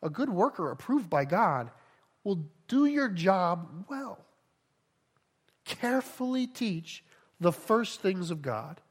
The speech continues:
and don't be distracted by these, the noise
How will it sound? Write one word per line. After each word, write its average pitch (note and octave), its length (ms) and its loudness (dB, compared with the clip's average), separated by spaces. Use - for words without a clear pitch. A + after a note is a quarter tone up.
and G3 220 2
don't A#3+ 220 8
be C4+ 120 4
distracted A3+ 720 -2
by E3+ 220 6
these, E3 400 -2
the F3+ 120 2
noise F3+ 840 2